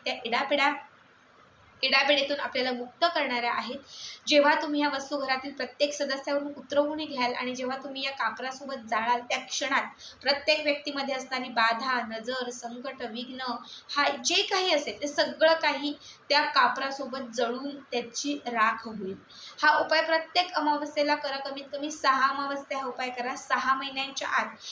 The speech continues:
याचा तुम्हाला एक हजार एक टक्के रिझल्ट जो आहे तो यायला सुरुवात होईल. आता असं नाही की एकच अमावस्या केला तर, अ, शंभर टक्के काम झालं. कधी खरा, सॉरी, खरं तर घरामध्ये कधी कधी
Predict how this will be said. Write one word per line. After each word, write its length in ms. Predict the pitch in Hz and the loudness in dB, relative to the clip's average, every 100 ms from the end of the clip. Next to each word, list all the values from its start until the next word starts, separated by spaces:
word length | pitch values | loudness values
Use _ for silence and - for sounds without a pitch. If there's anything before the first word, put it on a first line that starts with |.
| - | -4
याचा 340 | 247 277 269 294 | 4 4 4 0
तुम्हाला 460 | 302 269 262 277 285 | 0 0 2 2 0
एक 260 | 269 285 285 | 0 -2 -2
हजार 320 | 233 262 269 269 | -2 0 0 -2
एक 160 | 254 - 285 | -4 -4 -8
टक्के 260 | 285 269 | -8 -8
रिझल्ट 380 | 247 220 233 233 - - - - - - - - 240 | -6 -6 -8 -8 -14 -20 -20 -20 -20 -20 -20 -20 -2
जो 80 | 262 | 4
आहे 220 | 254 247 | 4 4
तो 300 | 247 262 254 233 | -2 -4 -4 2
यायला 280 | 220 220 | 2 4
सुरुवात 360 | 285 247 226 220 | -2 -2 -4 -4
होईल. 240 | 220 233 - - - - - | -4 -14 -16 -18 -20 -18 -4
आता 140 | 277 | 2
असं 220 | 277 320 | 4 4
नाही 160 | 311 349 | 2 2
की 100 | 381 | 2
एकच 260 | 285 285 285 | 2 2 0
अमावस्या 480 | 285 277 269 277 | 0 -2 -4 -6
केला 360 | 269 262 254 254 254 - - - | -4 0 2 0 -2 -12 -6 0
तर, 120 | 269 | 4
अ, 280 | 269 262 262 - | 4 4 0 -2
शंभर 400 | - 254 240 262 | 2 2 2 -2
टक्के 280 | 262 254 | -4 -6
काम 300 | 277 240 240 | -2 2 2
झालं. 260 | 240 226 226 | 0 -6 -6
कधी 220 | 247 247 247 | -2 -4 -4
खरा, 300 | 262 262 262 - - - | 0 2 0 -4 -18 -18
सॉरी, 220 | - 214 214 - - | -12 -12 -12 -18 -6
खरं 260 | - 294 302 | 2 6 6
तर 120 | 311 | 6
घरामध्ये 480 | 294 285 277 277 294 | 6 6 4 2 0
कधी 160 | 254 262 294 | -2 -2 0
कधी 200 | 285 | 0